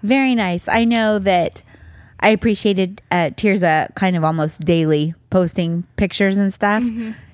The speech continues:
Speaker 1: And, um, so those of us that weren't with you guys for her Dirty Thirty, it was, it was fun to participate from afar.
Speaker 2: Yeah.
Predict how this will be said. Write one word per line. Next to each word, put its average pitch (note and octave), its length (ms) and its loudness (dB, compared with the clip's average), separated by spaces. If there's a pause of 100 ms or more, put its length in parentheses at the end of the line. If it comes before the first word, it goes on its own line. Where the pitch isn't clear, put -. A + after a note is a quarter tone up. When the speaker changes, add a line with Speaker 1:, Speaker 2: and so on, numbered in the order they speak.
(120)
Speaker 1:
And, G3 420 2
um, E3+ 440 0 (120)
so F3+ 380 2 (520)
those G3+ 200 4
of F#3 80 2
us F#3+ 140 -2
that - 160 -4
weren't F#3 200 -4
with E3+ 260 -2
you F#3 60 -2
guys D#3+ 280 0
for F3 140 -2
her F3 140 0
Dirty D#3+ 300 -6
Thirty, D#3 300 -2
it D#3+ 40 -4
was, E3 300 -4
it F#3+ 120 0
was F3+ 180 -2
fun E3+ 220 -2
to D#3+ 120 0
participate F3 640 -2
from E3 180 -4
afar. E3 440 -2 (420)
Speaker 2:
Yeah. G#3 280 0